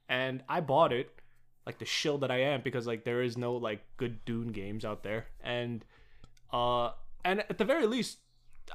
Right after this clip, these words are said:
I, I knew it was an early access game going into it. They were very, like, uh, the developers were pretty, like, honest about it and very transparent with, like, "Yeah, this is not,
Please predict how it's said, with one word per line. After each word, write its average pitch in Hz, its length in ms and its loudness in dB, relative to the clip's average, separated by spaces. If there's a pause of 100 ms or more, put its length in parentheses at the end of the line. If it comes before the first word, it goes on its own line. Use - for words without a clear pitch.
(180)
I, 160 260 6
I 226 40 8
knew 302 200 6
it 285 40 4
was 202 100 2
an 185 80 4
early 170 200 4
access 123 280 -2
game 107 180 -10
going 104 200 -10
into 101 180 -10
it. 117 60 -6
They 165 80 10
were 196 160 10
very, 175 540 8 (500)
like, 123 320 0 (240)
uh, 123 540 2 (540)
the 156 120 4
developers 156 520 6
were 135 60 2
pretty, 135 440 -2
like, 127 160 -4
honest 135 300 -2
about 156 260 0
it 160 140 0
and 127 80 -4
very 123 180 0
transparent 120 540 -6 (240)
with, 135 240 -4
like, 113 280 -2
"Yeah, 123 200 0
this 131 220 0
is 123 120 -2
not, 117 400 2